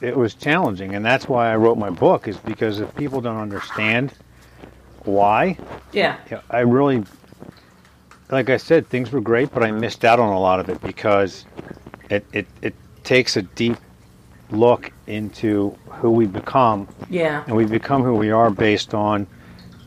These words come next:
Speaker 1: you know, our upbringing, the experiences we
Speaker 2: Yeah.
Speaker 1: have, and,
Speaker 2: Yeah.
Speaker 1: and it takes a deep look into the ego and the subconscious mind because
Speaker 2: So what, what is your background and training? Like, how did you get into all that?
Speaker 1: I've always,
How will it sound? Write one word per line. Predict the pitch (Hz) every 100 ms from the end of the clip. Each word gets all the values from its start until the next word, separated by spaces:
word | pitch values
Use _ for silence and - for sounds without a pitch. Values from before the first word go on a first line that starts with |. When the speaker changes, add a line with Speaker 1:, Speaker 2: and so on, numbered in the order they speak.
| - -
Speaker 1:
you | - 107
know, | - - - - - - -
our | 110 110
upbringing, | 117 - 131 131 127 117
the | 104
experiences | 95 - 113 110 113 - 98
we | 98 95
Speaker 2:
Yeah. | 101 107 156
Speaker 1:
have, | 160 - - - -
and, | 120
Speaker 2:
Yeah. | 170 175 - -
Speaker 1:
and | 117
it | 110
takes | 160 151 -
a |
deep | 113 123 -
look | 120 113
into | 117 107
the | 104
ego | 107 104 104 101
and | 95
the |
subconscious | - 95 104 95 82 -
mind | 110 123 85
because | 80 - 101 92 - -
Speaker 2:
So | - 277 247 -
what, | 240 370 -
what | 302
is | 453 -
your | 285
background | 226 240 - 233
and | 208
training? | - 262 220
Like, | 160 147
how | 226
did | 247 247
you | 220
get | 220
into | 262 294 170
all | 143
that? | - - - - - - - -
Speaker 1:
I've | 101 113 101 -
always, | 110 113 110 120 135 - -